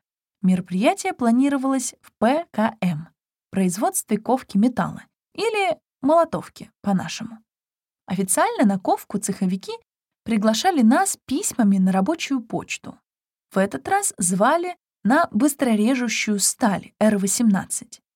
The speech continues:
Из неё делали свёрла, резцы, ножи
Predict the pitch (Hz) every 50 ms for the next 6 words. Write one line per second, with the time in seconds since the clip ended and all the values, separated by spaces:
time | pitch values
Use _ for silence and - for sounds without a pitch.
0 | _ _ _ _ _ - 208 190 208 220 269 359 480 508 359 220 208 202 190 180
1 | 180 175 175 175 190 - - - 220 302 359 381 359 339 320 311 294 - - -
2 | 175 175 156 - - - - - 349 403 415 - _ 226 202 190 190 185 175 165
3 | 220 302